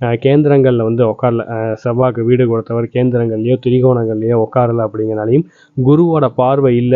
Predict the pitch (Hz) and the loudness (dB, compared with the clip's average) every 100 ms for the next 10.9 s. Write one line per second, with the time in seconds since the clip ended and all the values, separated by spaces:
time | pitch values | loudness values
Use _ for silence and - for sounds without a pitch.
0 | 127 107 113 117 113 110 110 123 110 139 | 0 0 -2 -2 0 0 0 0 0 0
1 | 156 139 139 131 123 135 113 120 120 113 | 0 0 2 0 0 0 0 0 0 -2
2 | 110 110 107 107 107 - 170 - 117 123 | -4 -4 -4 -4 -4 -4 -4 -4 -2 0
3 | 123 127 135 151 151 143 139 131 113 120 | 0 0 0 2 4 4 2 2 0 0
4 | 123 117 120 131 120 113 117 117 110 110 | 0 0 0 0 0 -2 -2 -4 -4 -4
5 | 110 107 120 117 113 113 110 113 113 113 | -4 -2 0 -2 -2 -4 -4 -4 -6 -4
6 | 113 110 110 170 - - _ 160 165 170 | -4 -4 -4 -4 -8 -20 _ 0 0 2
7 | 135 135 139 139 139 127 117 131 - 127 | 2 2 0 0 0 0 0 -2 -2 -4
8 | 123 117 117 123 117 110 147 147 143 123 | -2 -2 0 0 -2 -2 0 0 0 -2
9 | 117 123 120 120 104 120 123 117 110 107 | -2 -2 -2 -4 -4 -2 0 0 -2 -2
10 | 113 139 113 110 113 117 113 107 - | -2 -2 -2 -2 0 0 0 -2 -2